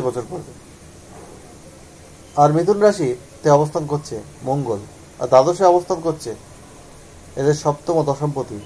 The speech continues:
বৃহস্পতি। এই হলো মিথুন রাশি সাপেক্ষে সেপ্টেম্বর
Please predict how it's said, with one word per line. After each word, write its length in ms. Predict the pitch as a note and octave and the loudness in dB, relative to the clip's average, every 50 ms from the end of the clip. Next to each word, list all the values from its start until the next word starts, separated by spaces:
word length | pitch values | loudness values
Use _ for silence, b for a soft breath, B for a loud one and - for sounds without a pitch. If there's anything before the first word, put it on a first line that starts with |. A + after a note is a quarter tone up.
| - - - - - - A#2+ A2 | -18 -20 -20 -20 -20 -18 -8 -4
বৃহস্পতি। 460 | B2+ C3 B2 - - A#2+ G2 - - - - - - - - - - - - - - - - - - - - - - - - - - - - - - - - - - - - - - - - - - - - - - D#3 D3+ | -2 -2 -2 -4 -8 -14 -14 -14 -18 -20 -20 -20 -20 -20 -20 -20 -20 -20 -20 -20 -20 -20 -20 -20 -20 -20 -20 -20 -20 -20 -20 -20 -20 -20 -20 -20 -20 -20 -20 -20 -20 -20 -20 -20 -20 -20 -20 -20 -20 -20 -20 -16 -2 2 6
এই 80 | E3 F#3 F#3 | 8 8 8
হলো 180 | F#3+ F3 C#3 A#2 A#2 - - - - - - - - - - - - - C#3+ | 8 6 4 2 0 -4 -10 -18 -20 -20 -20 -20 -20 -20 -20 -20 -16 -8 -4
মিথুন 220 | C3+ D3 D3 F#3 F3 F#3 | -4 -2 0 2 2 4
রাশি 160 | F3+ F3+ F3+ D#3+ | 4 4 4 2
সাপেক্ষে 360 | E3+ E3 E3+ D#3 D#3 - B2+ A2 - - - - - | 2 0 0 0 -2 -6 -6 -6 -6 -10 -16 -12 -8
সেপ্টেম্বর 420 | - D3+ D3+ - E3+ E3 D#3+ E3 | -8 -8 -6 -4 -2 0 0 0